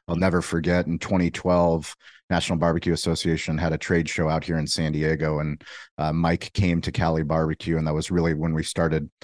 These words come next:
first really becoming a barbecue brand. And his humility, his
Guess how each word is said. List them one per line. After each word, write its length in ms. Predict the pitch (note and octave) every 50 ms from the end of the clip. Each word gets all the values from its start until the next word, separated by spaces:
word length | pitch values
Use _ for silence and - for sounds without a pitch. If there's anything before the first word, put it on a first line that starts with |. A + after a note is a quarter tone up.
| - _ _ _ -
first 260 | - G2+ F2+ - -
really 340 | F2 E2+ F#2+ G2 F#2+ F2+ E2
becoming 480 | D2 F2 E2 - - F#2 F2+ E2+ E2
a 120 | D#2+ D#2+ D#2
barbecue 560 | D2 D2 E2+ E2+ D#2+ D2+ E2 - - E2 D2+
brand. 520 | C#2 E2+ D#2+ D#2+ D#2+ D#2+ E2 E2+ F2 E2
And 280 | E2+ D#2+ D2 D2+ D2 - _ _ _ - - _ _ _ _ _ _ -
his 400 | G#2 G#2+ G#2+ G2+ F#2+ - - -
humility, 880 | - - G2+ F#2 F2+ F2+ G2 G2+ G#2 G#2 F#2 G2 F#2+ F#2+ G2 F#2+ F#2
his 560 | E2+ F#2+ F2 E2+ E2+ E2 D#2 - - - -